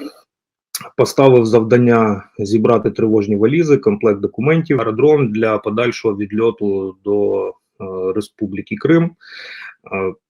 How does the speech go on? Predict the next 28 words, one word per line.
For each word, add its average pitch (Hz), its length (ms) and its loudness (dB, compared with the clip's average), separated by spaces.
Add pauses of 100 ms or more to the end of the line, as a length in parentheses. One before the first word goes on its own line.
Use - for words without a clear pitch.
(280)
ну, 202 180 2
з 107 100 -2
відповідним 127 500 2
завданням, 110 600 0 (100)
управлінням 104 560 -2
комплектом 101 540 -6
сил 101 240 -2
і 98 40 -2
засобів. - 600 -10
Е, - 60 -10
е, - 1120 -16 (260)
також 113 340 2
поставив 113 400 -2
завдання 107 640 -2
мати 104 320 -2
при 107 140 -8
собі 120 280 -4
всі 123 180 -4
необхідні 104 500 -2
там 95 180 -10
інформаційно-аналітичні, 101 1200 -4
там 95 260 -10
різні 104 280 0
матеріали 98 600 -4
для, 95 380 -6 (220)
е, 101 60 -6
якісного 95 600 -4
управління. - 400 -10